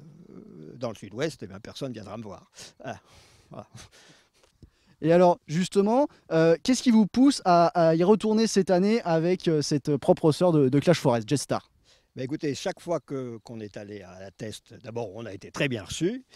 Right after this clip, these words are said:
Speaker 1: Euh, bon, les, les, le show en lui-même, c'est parfaitement organisé. Et puis, euh, j'ai toujours ou vendu, euh, j'ai vendu, deux fois j'ai vendu, et autrement, j'ai placé mes, mes, les poulains ou les pouliches que j'avais amenés. Ah.
Speaker 2: Alors,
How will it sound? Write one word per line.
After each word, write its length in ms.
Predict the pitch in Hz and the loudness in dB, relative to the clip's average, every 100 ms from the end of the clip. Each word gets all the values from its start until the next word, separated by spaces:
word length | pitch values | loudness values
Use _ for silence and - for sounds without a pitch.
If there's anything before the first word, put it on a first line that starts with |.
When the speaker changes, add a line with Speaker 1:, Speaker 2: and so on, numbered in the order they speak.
| - - _ _ | -20 -20 _ _
Speaker 1:
Euh, 400 | 127 113 98 95 | -12 -12 -12 -14
bon, 180 | 92 107 | -16 -18
les, 180 | 113 98 | -18 -18
les, 480 | 80 - - 110 107 _ - | -20 -20 -20 -20 -20 _ -20
le 180 | - 104 | -20 -16
show 240 | 107 - 123 | -14 -12 -12
en 80 | |
lui-même, 320 | 104 98 110 101 | -12 -14 -16 -18
c'est 140 | - | -20
parfaitement 460 | 104 - 98 110 95 | -20 -20 -18 -16 -18
organisé. 680 | 95 92 90 127 208 254 | -18 -20 -12 -6 -6 -4
Et 60 | 147 | -6
puis, 340 | - 147 139 | -6 -4 -2
euh, 320 | 120 110 104 - | -2 -4 -8 -4
j'ai 180 | 135 | -2
toujours 460 | 156 165 143 160 139 | -2 -4 -4 -2 -4
ou 100 | 202 | -6
vendu, 480 | 208 165 135 156 294 370 | -6 -8 -8 -10 -10 -12
euh, 480 | 156 127 117 113 110 | -14 -14 -18 -20 -20
j'ai 140 | 127 | -18
vendu, 220 | 127 120 113 | -18 -18 -14
deux 140 | 185 | -14
fois 240 | 180 170 156 | -12 -8 -6
j'ai 160 | 131 | -4
vendu, 560 | 120 113 101 156 254 247 | -4 -4 -4 -4 -4 -8
et 140 | 147 143 | -2 -2
autrement, 480 | 135 131 120 190 | -2 -4 -4 -6
j'ai 180 | 185 156 | -6 -8
placé 480 | 170 143 123 - 185 | -8 -8 -6 -4 -6
mes, 240 | 196 165 139 | -4 -6 -6
mes, 460 | - 135 127 120 110 | -6 -6 -6 -8 -10
les 180 | 120 120 | -10 -12
poulains 340 | - 113 117 | -10 -10 -8
ou 80 | 165 | -8
les 100 | 117 | -10
pouliches 320 | 110 117 160 | -8 -8 -8
que 80 | 135 | -6
j'avais 200 | 120 110 | -6 -6
amenés. 300 | 92 85 - _ _ _ | -10 -16 -20 _ _ _
Ah. 120 | - 147 _ _ _ _ _ | -20 -20 _ _ _ _ _
Speaker 2:
Alors, 220 | - 117 | -20 -20